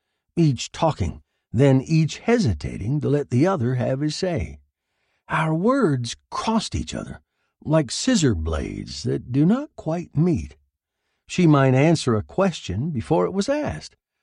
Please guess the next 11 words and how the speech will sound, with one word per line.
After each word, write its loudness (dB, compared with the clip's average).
or 8
take 2
the 0
conversation 2
off 2
on 4
tangent 2
after 0
tangent. 0
Disconnected, 2
discontinuous, 2